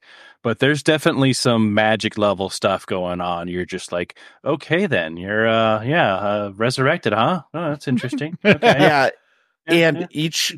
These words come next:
Speaker 3: there's three classes, the Hunter, the Warlock, and the Titan. Nobody cares about the Hunter, so just worry about the Warlock and the Titan.
Speaker 2: <laughs>
Speaker 1: Do you
Speaker 3: But
Speaker 1: like to punch
Speaker 3: you
Speaker 1: or do you like to zap things?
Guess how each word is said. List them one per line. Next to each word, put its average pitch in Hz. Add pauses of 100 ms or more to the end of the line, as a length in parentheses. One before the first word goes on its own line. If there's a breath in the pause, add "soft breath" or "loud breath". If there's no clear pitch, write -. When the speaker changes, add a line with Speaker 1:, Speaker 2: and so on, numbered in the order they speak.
(160)
Speaker 3:
there's 127
three 160
classes, 127
the 117
Hunter, 113
the 107
Warlock, 110
and 98
the 95
Titan. 147 (240 loud breath)
Nobody 131
cares 131
about 117
the 104
Hunter, 151 (200 loud breath)
so -
just 113
worry 151
about 139
the 127
Warlock 117
and 104
the 104
Titan. 165
Speaker 2:
<laughs> -
Speaker 1:
Do 220
you 254
Speaker 3:
But 151
Speaker 1:
like 143
to 143
punch 143
Speaker 3:
you 127
Speaker 1:
or 143
do 135
you 147
like 143
to 135
zap 127
things? 80